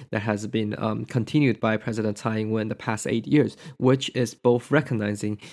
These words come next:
the R O C and Taiwan. So as you can see in many, um, uh, websites or, uh, press releases or public statements, the way that they phrase it, uh, currently is w-,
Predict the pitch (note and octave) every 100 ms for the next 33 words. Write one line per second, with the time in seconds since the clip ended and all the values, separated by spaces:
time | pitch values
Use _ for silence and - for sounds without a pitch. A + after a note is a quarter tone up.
0 | - - A#2 - A#2 A2+ A2+ - C#3 A#2+
1 | B2+ C3 B2 - A2+ G#2 G#2+ A#2+ A2+ -
2 | - - - C3 C#3 E3+ D#3+ - C#3+ B2
3 | A#2 B2 A2+ G#2+ A2+ - - - - -
4 | A2+ A2 G1+ - C3 C3+ - B2 A#2+ A#2
5 | A#2+ A2+ - A2+ A2+ A2 A2 G#2+ G#2+ A#2+
6 | A2+ - G#2+ A2+ A2 G#2+ A2+ A2 G#2+ -
7 | A2+ A2+ A2 B2+ - - D#3 D3+ - A2+
8 | A2+ - - - - - C3 B2+ B2+ A#2+
9 | A2+ G#2+ A2+ G#2+ - B2 B2+ A2+ G#2+ G#2
10 | - A2+ G#2 G#2 G#2 G#2 G2+ G#2+ G#2+